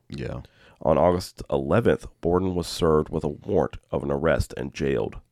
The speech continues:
Speaker 2: The inquest testimony, the basis of a modern debate regarding her guilt or innocence,
Speaker 1: Mm-hmm.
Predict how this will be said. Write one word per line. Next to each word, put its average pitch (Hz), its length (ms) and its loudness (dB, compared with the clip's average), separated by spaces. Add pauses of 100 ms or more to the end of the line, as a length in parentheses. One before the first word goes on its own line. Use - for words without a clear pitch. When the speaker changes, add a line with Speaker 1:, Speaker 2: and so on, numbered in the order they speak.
(140)
Speaker 2:
The - 120 -4
inquest 101 680 -2
testimony, 64 720 -2
the - 120 -4
basis 87 400 0
of - 240 -6
a 60 120 -4
modern 78 500 0
debate 73 500 0 (500)
regarding 78 480 4
her - 160 0
guilt 69 380 -2
or - 120 -2
innocence, 53 600 -4 (100)
Speaker 1:
Mm-hmm. 71 360 -10